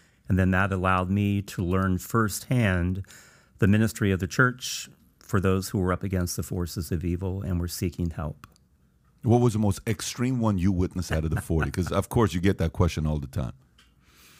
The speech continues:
Speaker 1: There are a few that stand out. You know, obviously, the very first one, you know, I'm talking with a, uh, an elderly lady and her husband, and she's t-,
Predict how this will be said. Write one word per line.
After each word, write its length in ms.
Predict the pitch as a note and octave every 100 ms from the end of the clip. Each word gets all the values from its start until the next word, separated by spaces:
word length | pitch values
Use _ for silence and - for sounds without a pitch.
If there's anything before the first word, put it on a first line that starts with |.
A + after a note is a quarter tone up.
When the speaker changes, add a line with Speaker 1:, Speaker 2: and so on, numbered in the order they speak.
| _ _ _ -
Speaker 1:
There 100 | D#3
are 60 |
a 40 | C3
few 320 | - C3 B2
that 200 | B2 G2+
stand 340 | - A2 G2
out. 220 | F#2 G#2 A#2+
You 80 |
know, 120 | F#2+ F2+
obviously, 400 | G2+ F#2+ - G2
the 80 |
very 200 | F2 G2
first 380 | F#2 - G#2 -
one, 520 | G#2 G2+ G2+ G2 B2+ C3 - _ _ _ -
you 40 |
know, 80 | G2+
I'm 140 | G2 G2+
talking 480 | G#2 F#2+ - F#2+
with 260 | F#2 F#2 F2+
a, 220 | F#2+ F2
uh, 220 | F2 E2+ F2+ B2 - _ - -
an 160 | F#2+ F#2+
elderly 400 | F#2+ G2 F#2 F#2
lady 480 | F#2+ F#2+ G2+ G2+
and 120 | G2+ F2
her 120 | F2+
husband, 540 | A2 G2+ - F#2+ B2 - _ _ _ _ _ _ _ _ -
and 180 | F#2
she's 220 | F#2+ F#2+ -
t-, 420 | - F#2+ G#2+